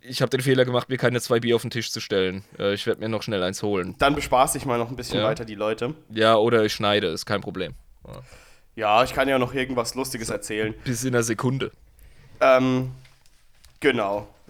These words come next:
Speaker 2: Wenn der Irm gerade weg ist, äh, kann ich auch einfach noch mal ein bisschen, hm, was kann ich denn jetzt noch groß erzählen? Es ist schwierig, alleine über ein Buch zu reden, ohne dass der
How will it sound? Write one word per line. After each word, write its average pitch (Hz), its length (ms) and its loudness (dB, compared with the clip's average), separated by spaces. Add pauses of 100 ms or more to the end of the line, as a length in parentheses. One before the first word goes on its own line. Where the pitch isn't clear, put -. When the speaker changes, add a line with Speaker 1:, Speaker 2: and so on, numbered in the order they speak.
(140)
Speaker 2:
Wenn 135 160 -2
der 143 160 2
Irm 190 200 2
gerade 131 280 0
weg 143 180 -2
ist, 127 280 -4 (340)
äh, 120 500 -2
kann 135 240 0
ich 151 220 -4
auch 123 160 2
einfach 127 400 -4
noch 127 180 -8
mal 113 480 -2 (600)
ein 123 100 -6
bisschen, 123 640 -4 (1000)
hm, 120 420 -2
was 110 160 -6
kann 139 160 -4
ich 139 100 -8
denn 117 140 -6
jetzt - 400 -8
noch - 180 -6
groß 113 320 -8
erzählen? 107 360 -6
Es 110 120 -8
ist - 160 -8
schwierig, 160 640 -8
alleine 127 500 2
über 123 160 0
ein 117 220 -2
Buch - 220 -18
zu - 160 -10
reden, 110 300 -8
ohne 127 360 -6
dass 113 180 -8
der 107 300 -4